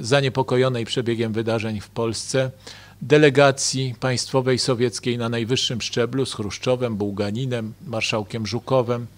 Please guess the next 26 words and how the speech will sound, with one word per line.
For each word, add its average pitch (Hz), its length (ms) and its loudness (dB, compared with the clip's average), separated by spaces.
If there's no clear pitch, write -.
y, 95 220 -2
Mikojanem, 127 720 2
Mołotowem. 117 840 0
Cała 139 300 4
wierchuszka 107 680 -4
sowiecka 104 540 -6
stawiła 101 440 -6
się 104 160 -6
wtedy 101 320 -6
w - 60 -20
październiku 107 600 -2
pięćdziesiątego 107 640 -6
szóstego 117 460 -2
roku 113 400 -2
w - 20 -10
Warszawie. 120 640 2
Gomułka 202 420 10
próbował 185 580 10
uzyskać 175 460 10
nie 156 100 10
tylko 196 260 8
zatwierdzenie 143 720 8
swojej 156 380 10
władzy, 110 360 6
co 120 160 4
uzyskał, 113 640 4